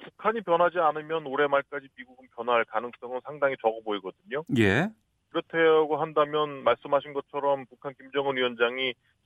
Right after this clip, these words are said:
Speaker 1: 시간이 가면 갈수록 점점 조바심을 낼 수밖에 없고,
Speaker 2: 음.
Speaker 1: 그러면 북한은 결국은 두 가지 선택의 폭, 선택을,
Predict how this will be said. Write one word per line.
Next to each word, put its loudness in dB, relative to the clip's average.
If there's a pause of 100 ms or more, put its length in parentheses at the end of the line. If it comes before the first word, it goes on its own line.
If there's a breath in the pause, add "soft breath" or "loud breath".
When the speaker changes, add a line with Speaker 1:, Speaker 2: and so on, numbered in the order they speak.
Speaker 1:
시간이 6
가면 0
갈수록 2
점점 -6
조바심을 2
낼 0
수밖에 -6
없고, -8
Speaker 2:
음. 0 (400)
Speaker 1:
그러면 2
북한은 -6
결국은 -4
두 -8
가지 0 (120)
선택의 -2
폭, -4 (160)
선택을, 0